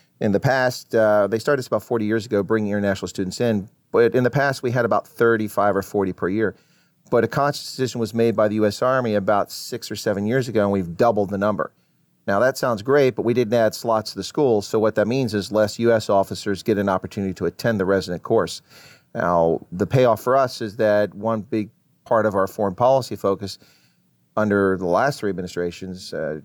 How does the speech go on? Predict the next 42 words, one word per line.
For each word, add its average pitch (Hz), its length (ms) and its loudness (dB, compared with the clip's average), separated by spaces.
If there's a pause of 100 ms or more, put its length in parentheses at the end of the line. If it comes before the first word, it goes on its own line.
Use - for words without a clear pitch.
(160)
Bush, 107 420 -2 (520)
then 95 400 0
Obama, 98 520 2
and 95 140 -2
now 95 220 0
Trump 110 280 -4
as 98 120 -4
well, 113 260 4
is 95 180 -2
engagement 104 520 -2
with 92 160 -8
partners, 95 420 0
friends, 107 240 -2
partners, 90 300 -2
and 95 100 -2
allies. 92 380 2 (480)
So 117 340 2
we 131 220 0
get 147 360 0
up 131 180 -2
to - 200 -2
eighty 127 380 2
foreign 120 320 0
students 107 340 -4
here 107 160 0
at 101 120 -2
the 98 60 -6
course, - 440 -2
and 101 100 -2
that 110 140 2
includes 117 340 0
a 110 40 0
number 107 200 2
of 90 60 -2
Africans, 104 560 -2
anywhere 104 240 0
between 98 280 -4
fifteen 107 440 -4
or 95 40 -2
twenty 101 360 -2
every 90 200 -2
year, 117 320 0